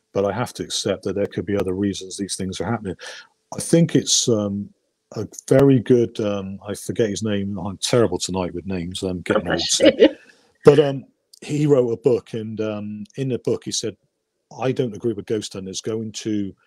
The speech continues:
Speaker 1: places and thinking that it's a ghost or that it's a haunting that's making
Speaker 2: Yeah.
Speaker 1: these things happen. Why do we do that? Why don't we go there and think it could be something else?" You know, and, and it's an interesting thought, you know. Um,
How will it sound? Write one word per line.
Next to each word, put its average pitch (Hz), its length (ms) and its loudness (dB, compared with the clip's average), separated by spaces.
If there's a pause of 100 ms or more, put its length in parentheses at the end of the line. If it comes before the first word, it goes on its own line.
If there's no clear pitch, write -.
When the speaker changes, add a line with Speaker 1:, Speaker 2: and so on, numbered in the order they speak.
(460)
Speaker 1:
places 98 640 -4 (160)
and 92 320 -10 (240)
thinking 107 460 -4
that 95 120 -4
it's - 140 0
a 90 40 -6
ghost - 600 0 (380)
or 101 140 -2
that 101 80 -4
it's 87 140 -6
a 110 40 -6
haunting 95 580 -8 (380)
that's - 180 -8
making 107 240 2
Speaker 2:
Yeah. 120 80 0
Speaker 1:
these 92 200 -4
things 98 260 -4
happen. 95 280 -8
Why 139 200 4
do 151 80 0
we 147 100 2
do 151 180 0
that? 90 200 -8
Why 131 100 4
don't 147 120 2
we 123 60 -10
go 127 180 4
there 113 100 -2
and 101 100 -8
think 104 220 -2 (300)
it - 120 -10
could - 140 0
be 110 80 -6
something 104 400 -2
else?" 92 340 -2
You 95 60 -6
know, 104 200 -2
and, 107 80 -2
and 113 180 -4
it's 123 140 2
an 175 60 6
interesting 156 460 2
thought, - 420 0
you 101 80 -14
know. 117 220 -4 (420)
Um, 104 460 -2